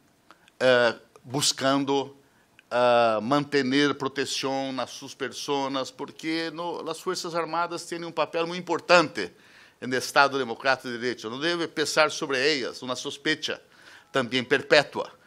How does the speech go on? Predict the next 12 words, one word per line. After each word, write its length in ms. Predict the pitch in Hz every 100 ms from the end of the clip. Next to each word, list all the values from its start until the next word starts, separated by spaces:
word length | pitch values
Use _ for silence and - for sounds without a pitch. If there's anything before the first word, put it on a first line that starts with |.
| - - -
de 160 | 98 127
que 420 | 135 139 147 143
hay 400 | 131 147 147 147
participación 1120 | 147 143 - 147 147 - 147 147 143 143 139
de 420 | 135 139 131 117 120
estos 220 | - 151
casos, 600 | - 139 139 139 135 113
¿no? 240 | 139 156 - _ _ _ -
Y 80 |
claro, 680 | - 190 160 165 185 175 110
eh, 360 | 123 131 120 98
es 240 | 127 -